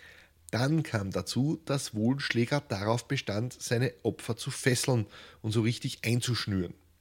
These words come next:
Zuerst wurde Hummel eine Art Mieder angezogen und als sie schon am Galgen stand, begann Wohlschläger noch, ihre die Beine mit Lederriemen zu umwickeln.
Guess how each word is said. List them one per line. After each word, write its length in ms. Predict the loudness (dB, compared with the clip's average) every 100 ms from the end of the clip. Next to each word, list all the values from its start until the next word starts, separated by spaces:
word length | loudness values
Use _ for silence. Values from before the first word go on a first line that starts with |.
| _ -20 -20 -20 -20 _ -10
Zuerst 480 | -2 2 4 2 2
wurde 260 | 2 2
Hummel 380 | 2 4 6 6
eine 340 | 4 4 4
Art 300 | 2 -4 -2
Mieder 480 | 0 0 4 4 4
angezogen 960 | 2 0 0 0 2 2 2 0 0 -2 -12 -20 -12
und 120 | -4 0
als 240 | 2 2
sie 100 | 0
schon 180 | 2 2
am 160 | 2
Galgen 360 | 2 0 0 0
stand, 580 | -2 0 0 -2 -4 -6
begann 360 | 0 0 4
Wohlschläger 680 | 4 4 2 0 2 2 2
noch, 240 | 0 -2
ihre 240 | 0 0 0
die 80 | -2
Beine 400 | -2 2 4 4
mit 160 | 2
Lederriemen 640 | 4 4 6 4 4 2 0
zu 140 | -2
umwickeln. 500 | 0 -2 -4 -6